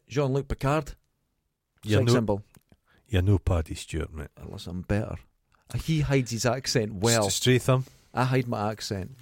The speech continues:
Speaker 2: Stratham.
Speaker 1: He does.
Speaker 2: Yeah,
Speaker 1: He's,
Speaker 2: yeah.
Speaker 1: he's rubbish.
Speaker 2: You're
Speaker 1: I
Speaker 2: not,
Speaker 1: could do that.
Speaker 2: you're not very energetic.
Speaker 1: Not these days.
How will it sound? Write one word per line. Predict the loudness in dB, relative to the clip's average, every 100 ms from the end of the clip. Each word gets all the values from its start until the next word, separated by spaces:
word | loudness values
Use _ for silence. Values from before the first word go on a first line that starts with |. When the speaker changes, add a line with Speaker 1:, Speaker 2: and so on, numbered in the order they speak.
| -18
Speaker 2:
Stratham. | -2 0 2 0 -2 -8 _ _ _ -6
Speaker 1:
He | -4
does. | 0 -2
Speaker 2:
Yeah, | -4 2 2
Speaker 1:
He's, | 4
Speaker 2:
yeah. | 4
Speaker 1:
he's | 2 0
rubbish. | -2 0 -2 -2 -2
Speaker 2:
You're | 0
Speaker 1:
I |
Speaker 2:
not, | 2
Speaker 1:
could | 0
do | 0 0
that. | 0
Speaker 2:
you're | 0
not | 0 -2
very | 0 2 2
energetic. | 0 -2 -4 -4 -4 -6 -16 -20 -20 _ -6
Speaker 1:
Not | -2
these | 0 -2 -2
days. | -4 -4 -6